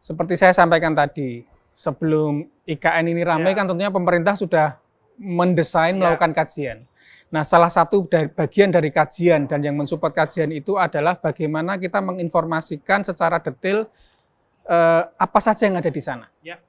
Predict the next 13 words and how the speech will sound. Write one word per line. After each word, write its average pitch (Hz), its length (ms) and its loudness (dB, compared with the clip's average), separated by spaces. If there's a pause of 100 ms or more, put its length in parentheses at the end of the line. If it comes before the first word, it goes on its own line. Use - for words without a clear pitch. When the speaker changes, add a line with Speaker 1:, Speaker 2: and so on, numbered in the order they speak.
(200)
Speaker 1:
Ini 190 160 -10
kan 247 160 -2
kita 233 240 2
masuk 196 400 0
hutan 180 160 2
belantara 170 480 4
yang 170 160 -2
belum 160 320 2
Speaker 2:
Belum 170 80 2
Speaker 1:
mempunyai 175 320 0
Speaker 2:
punya. 180 80 -4
Speaker 1:
informasinya. 175 640 0
Speaker 2:
Ya. - 80 -20